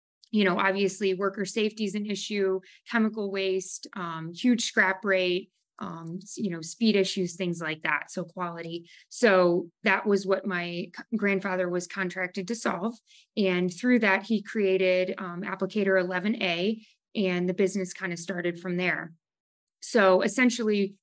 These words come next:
we are a very consultative process, um, consultative business. We sell a process, but ultimately we're a manufacturer of those goods as well. So we've got thousands of different applicators in our catalog.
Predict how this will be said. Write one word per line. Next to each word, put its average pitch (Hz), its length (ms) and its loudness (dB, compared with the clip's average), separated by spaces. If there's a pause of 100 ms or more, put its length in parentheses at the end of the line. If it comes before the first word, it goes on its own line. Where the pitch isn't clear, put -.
(160)
we 214 340 2
are 196 360 -2
a - 100 -4
very 208 260 4
consultative 220 760 -4
process, 339 640 -4 (240)
um, 190 240 0
consultative 202 580 -2
business. 202 440 2
We 190 80 -6
sell 190 260 0
a 202 60 -2
process, 202 600 -4
but 185 340 2 (320)
ultimately 220 540 2
we're 185 180 0
a 185 40 -2
manufacturer 185 960 -2
of 175 180 -2
those 170 220 -4
goods 170 280 -2
as 165 160 -12
well. 160 280 -2
So 185 280 2
we've 185 300 -2
got 185 360 2 (340)
thousands 202 420 2
of 190 140 -6
different 202 280 -4
applicators 190 640 -2
in 185 80 -2
our 185 120 0
catalog. 170 680 -6